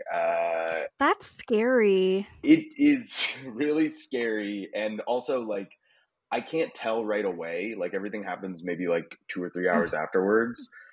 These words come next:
Speaker 1: So it's never really like, "Oh," it's like, "I wonder what's gonna happen." And then I find out later and it kinda ruins the night or the next day or whatever.
Speaker 2: Yeah.
Speaker 1: And I didn't get it until I was twenty-two.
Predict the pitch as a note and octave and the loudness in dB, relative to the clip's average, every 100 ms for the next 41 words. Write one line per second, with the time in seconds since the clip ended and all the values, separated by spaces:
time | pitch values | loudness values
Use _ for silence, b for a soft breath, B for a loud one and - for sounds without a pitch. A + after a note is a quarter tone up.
0 | B - G2+ F#2+ F#2 - G2 G2 G2 F#2+ | B 6 8 8 4 -2 -2 0 0 0
1 | F#2 F2+ - - B2 - - _ _ _ | 2 0 -2 2 4 2 -6 _ _ _
2 | _ - - G3 - F#2 F2+ - - - | _ -4 -2 -2 -4 -4 -4 -6 -16 -18
3 | - F2 F2 G#2+ A#2 A#2+ B2+ B2+ C3+ C3 | -6 -2 0 2 2 0 2 4 4 4
4 | G#2+ G#2+ F#2 E2+ D#2+ D#2 D#2 D2 D2 D#2 | 0 0 -4 -4 -6 -6 -8 -8 -8 -6
5 | D#2 D#2 D2+ D#2+ - D2+ D#2 D#2 D#2 - | -4 -4 -4 -6 -8 -8 -6 -6 -8 -10
6 | - D#2+ E2 D#2+ - E2+ D#2 D#2 D#2+ - | -6 -2 0 -2 -2 -4 -4 -2 -4 -4
7 | - D#2 D#2 C#2 D2+ D2+ D#2 D2+ D#2+ D2+ | 0 2 2 0 0 0 2 0 0 -2
8 | D#2 G3+ F#3 E3+ E3 E3 F3 F3 A2+ A3+ | -2 -2 -2 -2 -4 -4 -6 0 6 8
9 | E3+ G3+ A2 G2+ G#2+ A2+ F#2+ F2 - F2+ | 6 4 -2 4 6 6 2 -4 -4 -2
10 | F2 E2+ E2+ D#2 - - F2+ F2 E2 - | -2 -4 -8 -8 -12 -8 -6 -6 -10 -12
11 | - E2 - - A#3 | -10 -8 -6 -2 0